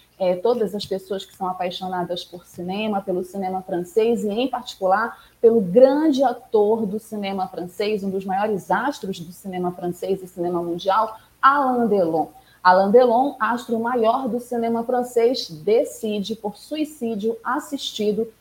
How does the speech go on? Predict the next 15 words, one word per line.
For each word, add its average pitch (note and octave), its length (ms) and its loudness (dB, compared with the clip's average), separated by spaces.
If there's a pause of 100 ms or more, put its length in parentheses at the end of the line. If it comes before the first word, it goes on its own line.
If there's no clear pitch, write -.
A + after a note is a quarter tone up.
(160)
e - 80 -2
deixa A3+ 480 2
a - 20 -4
mensagem G3 800 -2
de F#3+ 140 -6
despedida F#3+ 1300 0
aos G3 360 -2
fãs. - 520 -10 (300)
Com F#3+ 100 2
informações G#3+ 720 0
do A3+ 80 0
portal G3+ 440 -2
de G#3 80 -6
notícias G3+ 680 -2
Yahoo, G#3 500 4